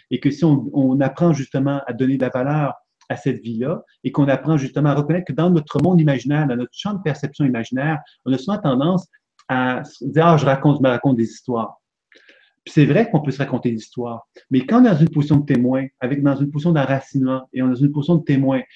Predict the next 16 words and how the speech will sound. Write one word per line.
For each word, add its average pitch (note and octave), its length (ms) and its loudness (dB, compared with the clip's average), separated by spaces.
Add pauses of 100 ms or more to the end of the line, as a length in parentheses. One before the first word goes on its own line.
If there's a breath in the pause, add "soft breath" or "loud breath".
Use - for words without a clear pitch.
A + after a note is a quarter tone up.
(140)
où C#3 100 4
on C3+ 40 6
reconnaît F#3+ 460 0
que, D#3+ 80 0
l'éner-, C#3 520 2
que C3+ 120 -6
le, B2 160 -2
le, A#2 280 -6
le B2 120 -8
rayonnement D3 360 4
de D3+ 60 6
notre C3 300 0
cœur C#3 360 -2
est - 140 -8
une C3+ 120 2
lumière, C3+ 360 -2